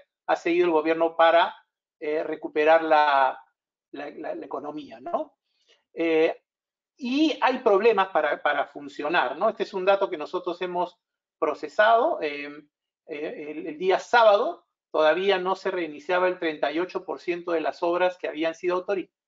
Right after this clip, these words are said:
autorizadas, y fundamentalmente los problemas en la obra privada estaban en la falta de autorización municipal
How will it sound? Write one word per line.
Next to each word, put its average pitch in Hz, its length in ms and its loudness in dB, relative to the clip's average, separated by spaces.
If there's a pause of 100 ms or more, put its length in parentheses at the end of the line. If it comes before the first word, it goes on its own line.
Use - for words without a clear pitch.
(120)
autorizadas, 190 1080 2 (380)
y 247 120 -4
fundamentalmente 208 1200 -2 (240)
los 165 320 0
problemas 180 640 0
en 160 100 -8
la 147 120 2
obra 202 260 4
privada 196 360 4
estaban 170 380 2
en 160 80 -4
la 143 80 -2
falta 196 380 4
de 196 40 4
autorización 185 640 -4
municipal 202 640 0